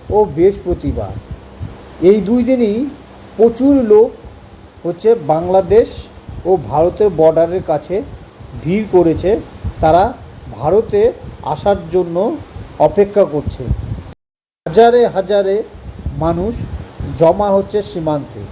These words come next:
বিএসএফের কাছে ভারতে প্রবেশের আর্জি জানাতে থাকে তারা। হলদিবাড়ি ছিটমহলের বাসিন্দা জয়প্রকাশ রায় বলেন,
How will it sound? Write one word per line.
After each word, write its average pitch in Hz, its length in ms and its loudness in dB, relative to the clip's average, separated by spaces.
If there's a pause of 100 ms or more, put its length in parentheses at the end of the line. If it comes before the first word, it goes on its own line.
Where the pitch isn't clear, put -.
(420)
বিএসএফের 233 720 4
কাছে 190 460 -2 (520)
ভারতে 196 840 0
প্রবেশের - 1300 -2
আর্জি 165 560 -2
জানাতে 165 400 2
থাকে 165 340 -4
তারা। 147 420 0 (920)
হলদিবাড়ি 220 760 4 (1300)
ছিটমহলের 208 880 4
বাসিন্দা 185 580 0
জয়প্রকাশ 185 800 -2
রায় 180 160 4
বলেন, 170 440 2